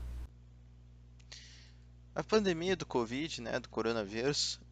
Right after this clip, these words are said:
ela f-, é muito impactante pra todo mundo, afeta a vida de todos. É praticamente impossível tu encontrar alguém que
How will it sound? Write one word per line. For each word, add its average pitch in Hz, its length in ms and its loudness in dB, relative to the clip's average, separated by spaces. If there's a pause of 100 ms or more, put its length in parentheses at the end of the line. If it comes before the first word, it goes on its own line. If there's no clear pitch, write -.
ela 127 360 -2
f-, - 320 -14
é 180 80 -2
muito 190 220 -4
impactante - 680 -2
pra 135 120 -2
todo 147 240 -4
mundo, 139 380 -6
afeta 127 580 -2 (520)
a 113 80 -2
vida 123 260 -4
de - 160 -6
todos. - 540 0 (640)
É 104 500 -4 (180)
praticamente 127 520 -2
impossível 135 560 -2
tu - 100 -12
encontrar 101 380 -4
alguém 104 320 -8
que 139 360 -6